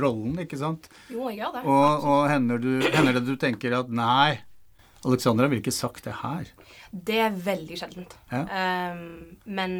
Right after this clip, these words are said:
Speaker 2: ehm, men jeg opplever jo at, eh, Siri og, og Mats er veldig rause, som lar oss komme inn og, og s-,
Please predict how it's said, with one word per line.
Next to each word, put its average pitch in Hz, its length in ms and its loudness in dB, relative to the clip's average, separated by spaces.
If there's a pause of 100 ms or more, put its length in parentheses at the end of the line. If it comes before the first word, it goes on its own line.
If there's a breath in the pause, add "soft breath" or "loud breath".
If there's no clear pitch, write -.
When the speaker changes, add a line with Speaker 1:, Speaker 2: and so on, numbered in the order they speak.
Speaker 2:
ehm, 175 380 -8
men 185 160 -8
jeg 180 180 -10
opplever 208 400 -8
jo 175 60 -4
at, 170 100 -14
eh, 170 720 -14
Siri 170 400 -12
og, 165 320 -14
og 160 300 -12
Mats - 320 -18
er 170 240 -16 (580)
veldig 185 320 -6
rause, 214 540 -2 (140)
som 196 260 -8
lar 175 180 -6
oss 180 80 -8
komme 175 260 -8
inn 196 220 -8 (540 soft breath)
og, 170 580 -4 (560 soft breath)
og 190 100 -6
s-, - 180 -10